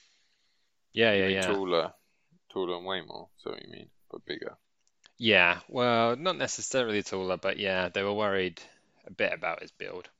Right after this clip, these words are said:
Speaker 1: But obviously, he went at ten still. But, um,
Speaker 2: Yeah.
Speaker 1: I don't think he was even the first wide receiver off the board. Yeah, I'm trying to think of other Eagles players now. You got,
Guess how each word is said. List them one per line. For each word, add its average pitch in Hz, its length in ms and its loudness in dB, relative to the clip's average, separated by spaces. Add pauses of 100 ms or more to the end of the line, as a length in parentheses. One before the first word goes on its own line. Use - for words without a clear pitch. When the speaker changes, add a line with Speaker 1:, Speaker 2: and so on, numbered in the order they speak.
(140)
Speaker 1:
But - 80 -4
obviously, 87 280 -2
he 87 80 -8
went 87 220 -12
at - 140 -18
ten 85 280 -12
still. - 300 -20 (1300)
But, 90 160 -8
um, 87 300 -6 (120)
Speaker 2:
Yeah. 82 320 0 (120)
Speaker 1:
I 101 100 -2
don't 104 160 0
think 92 140 -10
he 90 60 -10
was 87 140 -10
even 85 160 -10
the 85 60 -12
first 85 240 -12
wide 85 160 -8
receiver 82 380 -12
off 80 140 -18
the 80 60 -20
board. 87 280 -12 (760)
Yeah, 95 80 -8
I'm 87 60 -10
trying 139 160 -8
to - 40 -18
think 104 120 -2
of 90 80 -6
other 92 140 -2
Eagles 92 340 -10
players 82 320 -14
now. 85 160 -12 (1400)
You 98 100 -18
got, 98 340 -2